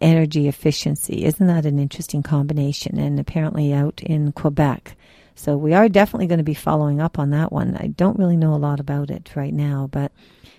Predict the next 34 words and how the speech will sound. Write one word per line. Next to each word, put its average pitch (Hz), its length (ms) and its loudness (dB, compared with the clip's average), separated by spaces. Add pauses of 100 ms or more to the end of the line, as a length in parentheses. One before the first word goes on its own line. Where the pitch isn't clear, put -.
it 160 100 -12
does 202 180 0
sound 165 320 0
interesting. - 560 -6
So, 185 280 4 (340)
you 254 80 6
know, 254 100 8
with 247 160 6
all 294 160 10
the 403 80 4
different 254 320 0
types 208 300 2
of 180 80 0
companies 180 560 0
and 160 140 -2
different 170 320 -4
initiatives 160 540 -4
out - 260 2
there, - 280 -4 (1400)
honestly, 320 540 0 (480)
just - 420 -6
email 302 320 0
me, 139 240 -6 (560)
Linda 156 520 2 (380)
at 160 400 -2 (220)
Linda 175 340 2
Pinizzato, 170 840 -2 (400)
and 156 100 -2
I'll 151 120 -2
spell 165 280 -4
Pinizzato. 175 640 0
It's - 140 -8
P 226 340 -2
I 147 400 -2